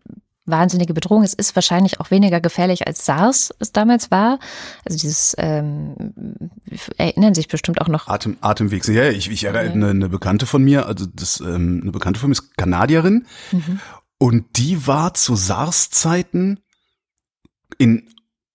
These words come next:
Speaker 2: Hongkong oder kurz vor sars in Hongkong, ist dann irgendwie nach Thailand ein paar Wochen und wollte zurück nach Hongkong und haben sie nicht mehr reingelassen. Obwohl sie sagte, „Hier, ich, äh, ich, das ist nicht, ich bin nicht, das, ich komm von au-“, aber die ist nicht mehr reingekommen, ja, ja.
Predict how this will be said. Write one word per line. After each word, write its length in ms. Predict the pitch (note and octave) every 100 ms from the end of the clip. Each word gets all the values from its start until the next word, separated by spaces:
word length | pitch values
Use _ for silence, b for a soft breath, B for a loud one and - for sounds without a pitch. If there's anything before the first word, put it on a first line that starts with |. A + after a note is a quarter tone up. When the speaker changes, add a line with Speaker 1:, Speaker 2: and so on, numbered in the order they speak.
| _
Speaker 2:
Hongkong 680 | - F2+ A2+ E3+ G#3 A3+ C4
oder 180 | - A#2
kurz 300 | - C#3+ -
vor 260 | - C3
sars 400 | C#3+ A#2+ C3+ E3+
in 260 | - A2 F2
Hongkong, 580 | F#2 G#2+ C3+ E3+ A3+ B3 B B B
ist 380 | B - - _
dann 320 | - A2+ G3 -
irgendwie 260 | C#3+ C#3 C3
nach 140 | G#2+
Thailand 420 | - G2+ D3+ A3
ein 80 | -
paar 200 | - F3+
Wochen 320 | F3 F3+ F#3+
und 260 | - C3 G#2+
wollte 240 | B2 D3+
zurück 280 | - B2 D#3
nach 140 | A2+ A2+
Hongkong 240 | D3 D#3+
und 60 | B2+
haben 100 | D#3
sie 140 | C#3
nicht 80 | C#3+
mehr 100 | C#3
reingelassen. 540 | C3 C3+ F#2+ D#2+ A2 - b b b b
Obwohl 160 | A2 C3+
sie 80 |
sagte, 160 | C#3+ C#3+
„Hier, 160 | C3 -
ich, 160 | -
äh, 320 | - - C3 C#3 B2+ A2
ich, 160 | B2+ -
das 200 | B2 -
ist 160 | -
nicht, 220 | D3 -
ich 140 | B2+ -
bin 160 | D3+
nicht, 240 | C#3+ C3 -
das, 140 | A#2
ich 160 | E3 - -
komm 140 | C3+
von 120 | B2+ -
au-“, 100 | C#3
aber 80 |
die 80 | A#2+
ist 80 | B2+
nicht 100 | D3+
mehr 140 | C#3+
reingekommen, 480 | B2+ C3 G#2 G#2 F2+
ja, 100 | A#2
ja. 140 | C3